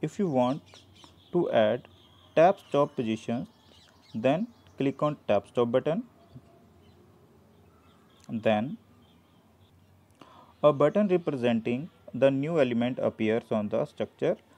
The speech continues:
line. Note, if you insert a hyperlink, you must indicate both the beginning and the end of the link. For example,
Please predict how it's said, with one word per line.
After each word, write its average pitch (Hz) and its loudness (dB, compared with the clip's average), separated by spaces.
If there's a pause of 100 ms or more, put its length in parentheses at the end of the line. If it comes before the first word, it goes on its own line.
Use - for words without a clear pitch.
(220)
line. 110 -2 (580)
Note, 123 0 (720)
if - -6
you 202 0
insert 160 2 (340)
a 143 4
hyperlink, 117 -2
you 139 -4
must 160 -4
indicate 123 -2
both 131 -2
the 160 2
beginning 117 -2
and 117 -2
the 131 0 (120)
end 139 -2
of 117 0
the 135 -2
link. 101 -4
For 156 -2
example, 147 -2